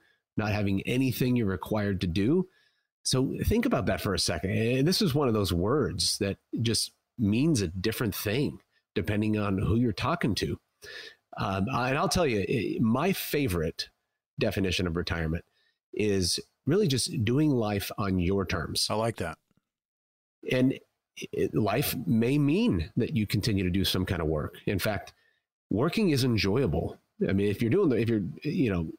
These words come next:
Speaker 1: if you're giving yourself to the right cause, you believe in what you're doing, you're adding value, you're needed by a team, you f-, you really feel like you're contributing to something, you're part of something, that is healthy for your mind, your emotional health, your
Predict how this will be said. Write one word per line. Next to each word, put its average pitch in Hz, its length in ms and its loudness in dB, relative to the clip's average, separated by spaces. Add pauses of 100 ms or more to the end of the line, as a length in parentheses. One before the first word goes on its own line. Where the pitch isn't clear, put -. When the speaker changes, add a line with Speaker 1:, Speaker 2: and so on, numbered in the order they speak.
(500)
Speaker 1:
if 107 120 0
you're 107 100 2
giving 170 240 2
yourself 104 500 0
to 113 80 0
the 98 80 2
right 92 260 -2
cause, 95 580 0
you 90 100 0
believe 110 320 2
in 101 80 2
what 95 140 0
you're 95 100 0
doing, 117 320 2
you're 90 80 0
adding 90 320 0
value, 117 320 2
you're 87 180 2
needed 110 300 2
by 98 120 0
a - 120 -4
team, 139 480 2
you 90 80 0
f-, - 140 -8
you 131 180 -2
really 160 220 2
feel 123 160 -2
like 98 120 -2
you're 87 100 -6
contributing 135 540 0
to 101 60 2
something, 101 440 0
you're 90 120 0
part 123 320 -2
of 101 60 0
something, 92 440 0 (640)
that 131 340 -2 (100)
is 101 420 0
healthy - 720 -2
for 92 540 -2
your 90 360 0 (120)
mind, 104 520 0 (140)
your 90 320 0
emotional 113 540 0
health, 127 380 -2
your 87 280 -2